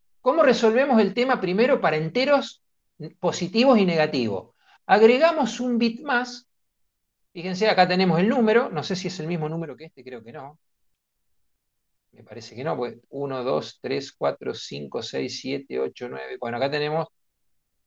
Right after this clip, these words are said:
a ver, cuatro, cinco, seis, siete, ocho, nueve, diez, once, doce, trece, catorce, quince, dieciséis bits en total tenemos acá,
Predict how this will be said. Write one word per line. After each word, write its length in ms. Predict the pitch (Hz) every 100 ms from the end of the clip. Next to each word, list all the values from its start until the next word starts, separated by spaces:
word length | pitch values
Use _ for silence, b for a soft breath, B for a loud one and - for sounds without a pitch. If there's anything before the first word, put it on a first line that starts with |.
| _ _
a 140 | 147 147
ver, 340 | 135 117 117 _ _ _ _
cuatro, 960 | 151 170 175 _ _ 170 175 180 180 _
cinco, 540 | - - 165 165 160 147
seis, 400 | - 165 160 -
siete, 400 | 151 139 135 135
ocho, 320 | 127 - 123
nueve, 380 | 131 139 123 117
diez, 440 | 120 127 120 - _
once, 380 | 139 139 127 120
doce, 380 | 120 123 - -
trece, 320 | - 113 113
catorce, 680 | - _ _ 143 139 151 147 _ _ _ -
quince, 400 | 170 196 185 170
dieciséis 580 | 147 - 147 226 196
bits 300 | 175 226 226 -
en 120 | 135
total 500 | 143 - 208 220 226 _ _ _ _ _ _ _ _ _
tenemos 420 | 131 156 151 135
acá, 360 | 131 185 214